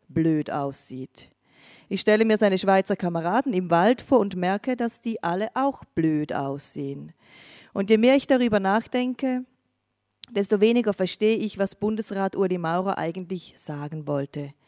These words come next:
Hat die Schweizer Armee nur eine bestimmte Anzahl Uniformen, zum Beispiel zweitausend, und die werden im Ernstfall an den ersten Drittel der Wehrdienstleistenden abgegeben und der Rest kriegt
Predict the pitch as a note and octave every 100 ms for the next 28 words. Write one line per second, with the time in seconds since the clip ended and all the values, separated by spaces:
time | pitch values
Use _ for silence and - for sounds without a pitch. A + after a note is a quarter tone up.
0 | _ _ _ _ _ D#3+ F#3+ F3+ F3+ F3+
1 | - F#3 E3+ F3 F#3 G3+ G#3 G3 F3+ E3
2 | F3 - G#3+ A#3+ A3 F#3+ F3+ G3 G3 F#3
3 | F3 E3 - D#3+ F3 A#3+ B3 A#3+ - _
4 | - F3 E3 F3 G3 - - F#3 F3 E3+
5 | - _ _ - E3 E3 E3 - C#3+ E3
6 | B3 D4 D4+ C#4 - - - - F3+ G3
7 | G3 G#3+ G3 - F3+ A#3 - A#3+ A3 F#3
8 | F3 - F#3+ A3+ A3 F#3 G#3+ A#3 F#3 D#3+
9 | F3+ G#3 A3+ A3 - F#3+ G3 - G3+ E3+
10 | E3+ - A#3+ A3 A3+ A3+ A3+ F#3 F3 E3+
11 | F3 - - F3+ E3 - _